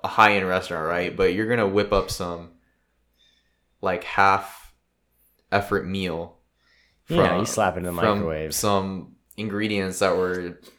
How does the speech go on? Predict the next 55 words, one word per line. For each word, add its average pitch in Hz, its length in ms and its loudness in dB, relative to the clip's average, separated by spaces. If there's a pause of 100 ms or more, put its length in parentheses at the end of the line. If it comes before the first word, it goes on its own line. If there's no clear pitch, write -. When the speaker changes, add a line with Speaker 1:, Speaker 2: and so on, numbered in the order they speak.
(600)
Speaker 1:
like, 101 200 2
left 104 240 4
over 98 260 4
from 92 360 -2
your, 92 340 -4 (240)
your 95 160 -6
today's 92 280 0
service, 95 420 0
right? 95 280 -2
Uh, 98 40 -2 (180)
that, 101 300 -4
that's 104 200 -6
pretty 123 220 -6
much 104 180 0
Speaker 2:
Yeah. 101 100 2
Speaker 1:
it. 98 260 2 (260)
I, 95 100 0
the 95 240 -4
best 95 240 4
Speaker 2:
At 98 60 0
Speaker 1:
way 90 80 4
I 95 80 6
can - 60 2
Speaker 2:
best. 95 100 -2
Speaker 1:
describe 82 420 -4
it. 90 240 -8
Speaker 2:
Yeah, 90 400 -2
Speaker 1:
And 117 200 4
Speaker 2:
or 92 60 2
oatmeal. 92 420 -2 (180)
Speaker 1:
Yeah, 92 300 2 (260)
Speaker 2:
<laughs> - 240 -4
Speaker 1:
or, 127 240 12
or 127 160 6
just 120 160 -4
microwave 98 420 2
noodles. 82 400 -6
I 101 140 2
don't 98 140 2
Speaker 2:
Yeah. 82 100 -2
Speaker 1:
know. 78 180 -8 (220)
Speaker 2:
Honestly, 110 420 0
I 98 60 2
see 101 160 -4
a 95 80 -2
lot 85 220 -4
of 82 40 -6
the 85 60 -6
microwave 85 380 -2
Speaker 1:
Yeah. 95 120 0
Speaker 2:
noodles. 76 400 -12
Speaker 1:
The, 117 560 4 (280)
the 113 200 -10
reason 147 460 0
why 101 520 6